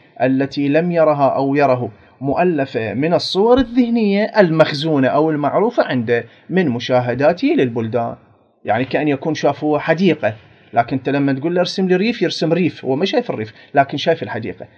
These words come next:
من خلال الحديقة ي-، يستطيع أن يرسم شيء، وهذا هو العلم الخيالي يحصل عليه الإنسان بقوة الخيال، وقد يشاركه فيه بعض الحيوانات. بعض الحيوانات أيضا ل-،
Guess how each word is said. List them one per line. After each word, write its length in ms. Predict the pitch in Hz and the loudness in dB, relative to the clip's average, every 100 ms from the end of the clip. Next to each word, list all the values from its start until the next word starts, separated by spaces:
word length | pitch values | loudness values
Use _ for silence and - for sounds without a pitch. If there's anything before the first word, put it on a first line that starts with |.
| _ | _
من 140 | 143 156 | -6 -4
خلال 200 | 190 180 | 0 0
الحديقة 440 | 170 185 208 214 | 0 -6 -4 -6
ي-، 600 | 233 _ _ _ 139 131 | -8 _ _ _ -8 -6
يستطيع 440 | 135 - 135 156 104 | -8 -8 -8 -6 -4
أن 80 | |
يرسم 280 | 131 139 135 | -4 -6 -10
شيء، 300 | 135 190 247 - _ _ _ _ _ | -6 -4 -4 -10 _ _ _ _ _
وهذا 380 | 127 127 139 117 | -4 2 2 2
هو 160 | 113 117 | -2 -4
العلم 260 | 107 147 | -4 -6
الخيالي 560 | 151 - 104 98 95 107 - _ _ | -6 -6 -4 -4 -4 -10 -14 _ _
يحصل 380 | 143 - - 113 | -4 -4 -8 -6
عليه 320 | 98 147 113 | -4 -4 -4
الإنسان 520 | 85 110 - 151 175 | -8 -10 -6 -4 -4
بقوة 380 | 123 - 165 208 - | -8 -8 -6 -6 -6
الخيال، 540 | - - - 95 101 _ _ - | -10 -10 -8 -8 -10 _ _ -6
وقد 300 | 147 120 113 | -4 -4 -6
يشاركه 600 | 110 117 120 139 120 107 | -8 -6 -8 -8 -10 -10
فيه 520 | 110 160 202 220 127 | -8 -6 -6 -8 -6
بعض 200 | 131 - | -6 -4
الحيوانات. 640 | - - 85 - 110 107 - | -8 -10 -12 -12 -16 -18 -4
بعض 180 | 127 135 | -4 -2
الحيوانات 460 | - 131 185 - | -4 -2 -2 -2
أيضا 200 | 117 113 | -6 -6
ل-، 160 | 120 | -8